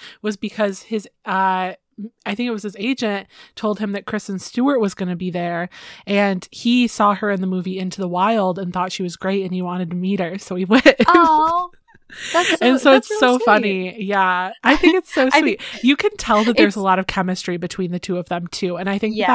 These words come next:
Speaker 1: that is
Speaker 2: Yeah.
Speaker 1: what makes the movie work. Like, when I was watching
Speaker 2: Yeah.
Speaker 1: it with my friends, everybody was like, "Oh, like, a straight, straight people kissing scene?"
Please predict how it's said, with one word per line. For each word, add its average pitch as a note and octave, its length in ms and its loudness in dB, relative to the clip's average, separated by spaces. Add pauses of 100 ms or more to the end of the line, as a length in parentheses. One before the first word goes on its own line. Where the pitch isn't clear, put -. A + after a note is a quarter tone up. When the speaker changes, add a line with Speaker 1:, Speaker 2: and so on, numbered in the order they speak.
Speaker 1:
that G3+ 60 -4
is F#3 120 -4
Speaker 2:
Yeah. G3 40 -4
Speaker 1:
what F#3 80 -2
makes F3+ 240 -8
the - 80 -8
movie F3+ 300 -6
work. E3 420 -12
Like, G3 300 0 (260)
when G#3+ 140 -4
I A3+ 100 0
was A#3+ 160 -2
watching G#3+ 300 2
Speaker 2:
Yeah. A3+ 60 -4
Speaker 1:
it G3+ 40 -6
with G3 120 -6
my G3 120 -4
friends, F#3 420 -4
everybody F#3 460 -8
was F3+ 220 -10
like, F3+ 280 -8 (380)
"Oh, G#3 440 0
like, G3 340 -2
a F#3+ 80 0
straight, G3 600 -4 (180)
straight G3 320 -4
people A#3+ 260 0
kissing A#3+ 600 -4
scene?" F4+ 580 -2